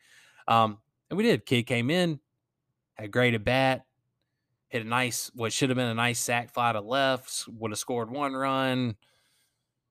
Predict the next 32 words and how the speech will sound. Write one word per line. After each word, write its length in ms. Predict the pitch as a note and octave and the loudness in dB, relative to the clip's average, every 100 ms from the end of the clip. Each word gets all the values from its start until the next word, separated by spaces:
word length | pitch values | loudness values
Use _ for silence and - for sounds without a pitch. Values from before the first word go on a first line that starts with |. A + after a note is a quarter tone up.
| _ _ _ | _ _ _
You 100 | - | -12
know, 120 | G#2 G2+ | -12 -10
it 80 | A2+ | -10
was 120 | G#2+ | -4
deep 220 | B2+ B2+ | -2 -2
enough 180 | B2 A#2 | -4 -4
to 60 | |
score. 220 | - B2 A2 | -4 -2 0
Hit 200 | A2+ D3 | 0 0
it, 80 | A2+ | -2
hit 140 | A2 D3 | -6 -4
it 80 | A#2+ | -4
really 220 | B2 B2 | -4 -2
well 380 | B2 B2+ G#2 - - | 0 0 -2 -10 -6
into 260 | A#2 B2 | -6 -4
the 60 | A#2 | -4
wind. 460 | A#2+ B2 A#2+ A#2 - _ | -4 -4 -6 -8 -14 _
Uh, 320 | A2 G#2 G2 - _ _ _ _ _ _ | -6 -4 -6 -12 _ _ _ _ _ _
we 100 | - | -10
missed 300 | G#2 B2+ B2+ | -4 -2 -2
it. 180 | B2+ A#2+ _ _ _ _ _ _ _ _ _ _ _ | -4 -6 _ _ _ _ _ _ _ _ _ _ _
Still 200 | - B2+ | -8 0
don't 100 | B2 | 0
know 60 | A2+ | 0
how 180 | A#2 A#2 | -2 0
we 60 | A2+ | 0
missed 280 | A#2+ A#2 | -2 -2
that, 280 | A#2+ A#2 A2 | -2 -2 -2
but 160 | G#2+ G2 _ | -6 -14 _
it 120 | - | -16
happens. 600 | A2+ B2+ B2 B2 A2+ - - - | -2 0 2 0 -4 -8 -16 -8
Um, 480 | A#2 G#2+ G#2 G2+ | -2 0 0 -4